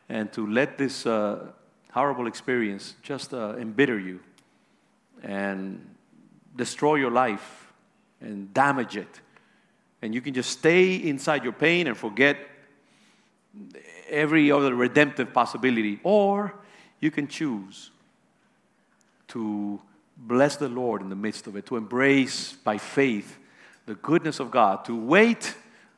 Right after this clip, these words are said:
until God brings healing to your life and helps you to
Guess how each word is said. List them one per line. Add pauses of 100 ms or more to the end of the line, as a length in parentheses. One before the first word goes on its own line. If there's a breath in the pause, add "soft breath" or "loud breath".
(120)
until
God
brings
healing
to
your
life
and (240 loud breath)
helps
you
to